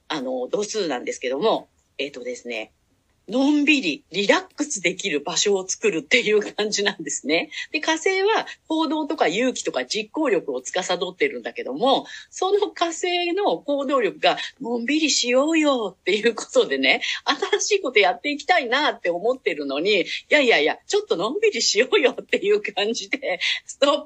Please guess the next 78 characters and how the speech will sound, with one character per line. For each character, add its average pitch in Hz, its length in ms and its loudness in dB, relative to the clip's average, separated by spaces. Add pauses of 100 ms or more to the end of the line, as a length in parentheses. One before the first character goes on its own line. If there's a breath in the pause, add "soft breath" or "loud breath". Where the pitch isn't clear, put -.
プ 196 100 -2
か 180 180 -4
け 277 180 -2
る 208 160 2
よ 233 200 4
う 165 60 0
な、 147 260 0 (200 loud breath)
そ 269 220 -2
ん 254 80 -4
な 294 220 4
配 147 260 -2
置 - 140 -8
か 139 120 -2
な 190 260 -2
と - 240 -6
思 135 280 -6
い 123 80 -6
ま 147 140 -4
す。 - 220 -12 (440)
ね。 185 280 -4
で、 - 80 -8
こ 190 120 -8
の 185 140 -4
火 208 180 -4
星 202 280 2
が 190 140 2
加 - 120 -4
わ 240 240 4
る 247 100 0
こ 208 120 -4
と 262 140 0
に 247 120 0
よ 185 220 -4
っ - 40 -20
て、 285 200 4 (140 loud breath)
赤 226 300 -2
い 247 40 2
三 240 240 0
角 233 200 2
形、 - 300 0
T 196 200 -6
ス - 120 -10
ク 226 160 2
エ 247 100 6
ア 208 140 2
と 202 140 -2
い 240 160 2
う 175 80 -2 (240 loud breath)
困 208 220 -2
難 160 160 -4
と 147 100 -12
か 135 100 -8
試 - 180 -4
練 277 240 2
っ 302 40 -4
て 294 320 -2
多 247 240 2
い 240 80 -2
っ 254 80 -14
て 170 140 0
言 147 100 0
わ 139 120 0
れ 139 100 -4
て 139 140 -4
い 143 80 -2
る - 80 0
配 139 220 -4
置 139 160 -8
が 143 120 0
で 139 140 -4
き - 100 -18
て 113 120 -6
い 117 100 -10
ま - 120 -12
す。 - 200 -16 (480)
な 190 160 -4
の 151 180 -4
で、 160 340 0